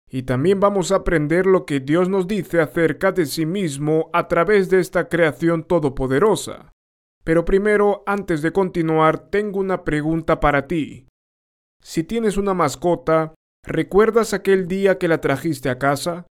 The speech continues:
Si es así, probablemente recuerdes que tuviste que crear un ambiente para esta mascota.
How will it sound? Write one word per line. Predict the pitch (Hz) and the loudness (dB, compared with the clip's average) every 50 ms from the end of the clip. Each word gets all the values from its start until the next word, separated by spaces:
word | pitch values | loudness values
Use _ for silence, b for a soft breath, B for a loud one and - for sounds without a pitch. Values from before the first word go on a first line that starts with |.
| _ _ _ _ _ _ | _ _ _ _ _ _
Si | - - - 139 135 | -16 -10 -6 -4 -4
es | 123 113 | -4 -2
así, | - 127 123 127 139 143 170 185 185 | -4 -4 -4 -2 -2 -2 -2 -4 -6
probablemente | - - - 139 131 131 143 165 165 151 143 143 143 143 - 208 | -6 -4 0 0 2 2 2 0 0 0 0 -2 -4 -2 -4 -4
recuerdes | 190 175 139 - 147 139 139 147 160 190 190 190 | -2 -2 -4 -2 -2 -2 -2 0 2 0 0 0
que | - 185 160 | -2 -6 -4
tuviste | - - 160 185 202 185 - - 196 190 | -4 -6 -6 -4 -4 -6 -4 -2 -2 2
que | 190 190 180 185 | 2 2 0 0
crear | - 185 180 175 180 196 208 208 202 | 0 0 2 4 4 4 4 4 4
un | 214 214 208 202 | 2 0 0 -2
ambiente | 196 190 185 170 160 190 196 180 160 160 147 143 - 160 165 160 | -2 -2 -2 -2 -2 2 2 2 2 2 -4 -2 -2 0 0 0
para | 165 170 156 151 151 143 | 0 0 2 2 2 2
esta | 139 135 127 - 139 | 2 0 -2 -6 -6
mascota. | 139 139 139 131 - - 208 196 185 - - 113 - - - | -6 -6 -6 -6 -2 0 0 0 0 -2 -8 -14 -14 -14 -18